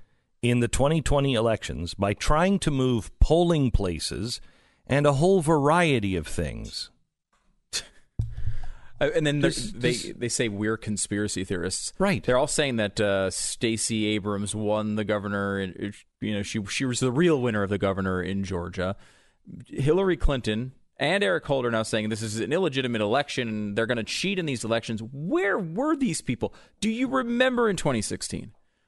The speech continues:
Speaker 2: when they came out and they kept saying over and over again that Donald Trump, if he lost, was gonna say this wasn't legitimate, it's gonna t-, overturn our democracy? This is a fundamental challenge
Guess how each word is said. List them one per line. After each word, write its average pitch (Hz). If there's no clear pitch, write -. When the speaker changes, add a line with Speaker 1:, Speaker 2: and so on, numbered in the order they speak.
Speaker 2:
when 147
they 185
came 214
out 185
and 170
they 170
kept 180
saying 185
over 208
and 214
over 214
again 180
that 139
Donald 180
Trump, 196
if 147
he 180
lost, 180
was 165
gonna 226
say 240
this 202
wasn't 220
legitimate, 220
it's 185
gonna 175
t-, -
overturn 302
our 247
democracy? 240
This 381
is 370
a 277
fundamental 320
challenge 311